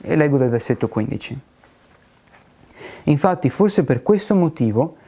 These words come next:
egli è stato separato da te per breve tempo,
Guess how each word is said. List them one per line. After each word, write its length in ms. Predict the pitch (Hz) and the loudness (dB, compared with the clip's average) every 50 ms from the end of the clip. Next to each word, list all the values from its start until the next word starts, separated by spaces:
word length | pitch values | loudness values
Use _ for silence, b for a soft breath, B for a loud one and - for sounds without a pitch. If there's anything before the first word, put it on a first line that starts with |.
| B B B B B | B B B B B
egli 240 | B 143 185 196 208 | B 2 4 4 4
è 40 | 190 | 2
stato 360 | 147 - - 170 165 - 156 | 2 2 0 0 2 0 -2
separato 580 | - - 156 131 - 143 143 175 214 214 - 185 | 0 0 0 0 2 2 2 2 0 0 0 0
da 140 | 135 123 | 0 0
te 180 | 120 - 117 113 | 0 0 -2 0
per 160 | - 123 120 | 2 0 0
breve 320 | 113 123 120 117 110 113 - | 2 0 0 0 -2 -2 -2
tempo, 420 | - 156 165 160 143 - 120 117 | -2 -2 -2 -2 -2 -4 -4 -6